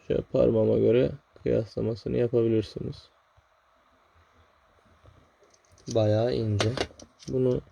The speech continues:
şöyle geçiriyoruz. Buraya basıyoruz. Bakın. Bastıktan sonra bu anahtarı alıp buradan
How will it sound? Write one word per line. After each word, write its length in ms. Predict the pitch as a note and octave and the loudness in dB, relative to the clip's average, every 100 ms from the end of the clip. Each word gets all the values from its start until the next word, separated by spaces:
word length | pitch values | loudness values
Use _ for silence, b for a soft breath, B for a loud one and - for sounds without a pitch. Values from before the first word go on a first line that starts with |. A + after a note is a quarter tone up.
| - | -8
şöyle 200 | C3 B2+ | -4 0
geçiriyoruz. 760 | B2 B2 - G#2 A2 A#2+ - - _ b b b b - | 2 0 0 0 2 0 -4 -20 _ b b b b -2
Buraya 440 | B2+ B2+ G#2+ G#2 | 4 6 6 2
basıyoruz. 760 | G#2+ G#2 - C3+ C3 C3 - - _ _ _ _ _ _ _ _ _ _ _ _ b b b _ _ _ _ | -2 -4 0 2 2 -2 -8 -20 _ _ _ _ _ _ _ _ _ _ _ _ b b b _ _ _ _
Bakın. 240 | A#2 G2+ A#2+ - _ _ _ _ _ _ _ _ _ - | -14 -12 -14 -16 _ _ _ _ _ _ _ _ _ -6
Bastıktan 600 | B2 C3 - - - A#2 | 0 0 -2 -6 -2 -2
sonra 500 | G#2+ C3+ B2+ A#2 A#2 | 2 2 2 0 -2
bu 100 | B2+ | 0
anahtarı 480 | C3 A#2+ - A2 - | 0 -2 -2 -2 0
alıp 320 | B2+ B2 B2 _ _ _ - - - - - _ _ _ _ _ | 2 0 -2 _ _ _ -20 -20 -20 -20 -20 _ _ _ _ _
buradan 380 | C3 C3 B2+ C3+ | -2 0 -2 -6